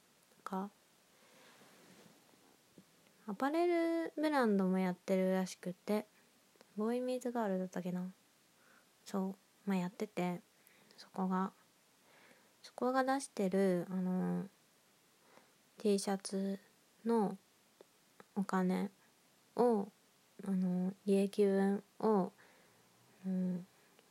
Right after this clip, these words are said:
オーストラリアのね、あの、火災があったじゃないですか。あれの募金にするって言ってて、まあ、チャリティーTシャツじゃないけど、うん。Tシャツと、えっ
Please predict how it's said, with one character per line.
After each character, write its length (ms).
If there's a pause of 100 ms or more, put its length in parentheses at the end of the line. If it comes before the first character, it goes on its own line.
(160)
オ 140
ー 20
ス 80
ト 160
ラ 140
リ 160
ア 100
の 140
ね、 240 (440)
あ 80
の、 320
火 100
災 260
が 120
あ 40
っ 80
た 120
じ 100
ゃ 60
な 120
い 40
で 120
す 80
か。 220 (100)
あ 80
れ 120
の 260 (420)
募 120
金 260
に 100
す 140
る 140
っ 40
て 240 (640)
言 80
っ 40
て 120
て、 320 (100)
ま 80
あ、 40
チ 80
ャ 80
リ 100
テ 260
ィ 0
ー 40
T 240
シ 80
ャ 80
ツ 260
じ 60
ゃ 60
な 120
い 80
け 120
ど、 200 (680)
う 40
ん。 300 (960)
T 240
シ 80
ャ 80
ツ 180
と、 480 (300)
え 140
っ 40